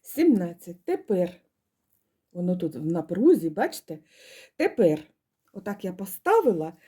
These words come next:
для чого лінійка потрібна? Того, що камінь може не втримати. Він такий, е,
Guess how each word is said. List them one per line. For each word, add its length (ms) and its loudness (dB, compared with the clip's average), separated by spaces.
для 140 0
чого 300 2
лінійка 500 -2
потрібна? 560 -6
Того, 280 -2
що 180 -4
камінь 440 2
може 240 0
не 140 4
втримати. 880 -6
Він 240 0
такий, 460 -2
е, 200 0